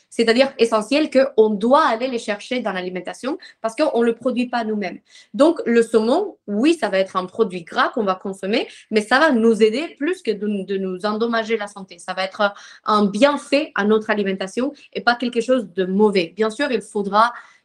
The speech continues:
toujours... Euh, surveiller les quantités. Donc,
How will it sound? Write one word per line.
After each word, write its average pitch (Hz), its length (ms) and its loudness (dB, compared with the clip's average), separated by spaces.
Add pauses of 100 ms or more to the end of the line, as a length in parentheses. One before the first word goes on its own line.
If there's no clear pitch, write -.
toujours... 247 540 0 (160)
Euh, 190 480 -4 (300)
surveiller 254 840 0
les 202 220 -2
quantités. 233 540 -2
Donc, 196 240 -8